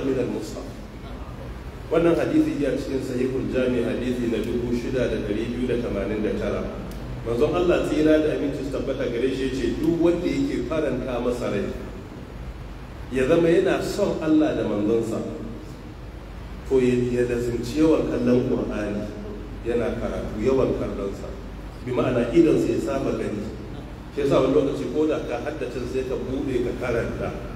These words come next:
Wani lokaci ka yi tilawar da kanka, wani lokaci ka buɗe ka karanta, saboda ladan tilawa daban, amma ladan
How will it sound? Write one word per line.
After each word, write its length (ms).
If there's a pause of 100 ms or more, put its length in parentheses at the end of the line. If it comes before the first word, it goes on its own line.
(720)
Wani 240
lokaci 480
ka 80
yi 160
tilawar 480
da 80
kanka, 240
wani 240
lokaci 240
ka 80
buɗe 320
ka 40 (120)
karanta, 240
saboda 380 (420)
ladan 320
tilawa 480
daban, 400
amma 240 (160)
ladan 400